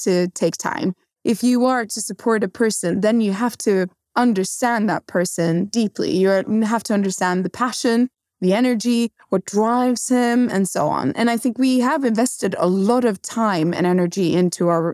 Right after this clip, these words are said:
into the relationship as such the first year. And then it makes it easy because we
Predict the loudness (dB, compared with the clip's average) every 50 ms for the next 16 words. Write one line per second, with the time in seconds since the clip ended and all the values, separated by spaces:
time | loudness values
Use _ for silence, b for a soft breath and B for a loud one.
0 | -4 -2 0 0 2 0 0 -2 -2 -2 0 0 2 2 2 2 2 0 0 -2
1 | -2 -2 -2 -2 -2 -2 -2 -4 -4 _ _ _ _ _ _ _ _ -4 -2 -2
2 | -2 -2 -4 -4 -2 -2 -2 -2 -4 -6 -6 -8 -8 -8 -10 _ _ _ _ _
3 | _ _ _ _ _ _ -2 -2 -2 0 0 0 0 -2 -4 -4 -4 -4 -4 -6
4 | -6 -8 _ _ 0 2 2 2 4 2 2 2 4 4 2 2 0 0 -2 -2
5 | 0 2 2 2 0 -2 -2 -4 -4 -4 0 0 2 2 2 0 -2 -6 -6 -4
6 | -2 -2 0 0 0 0 0 -2 -2 0 0 0 0 0 -2 -2 -4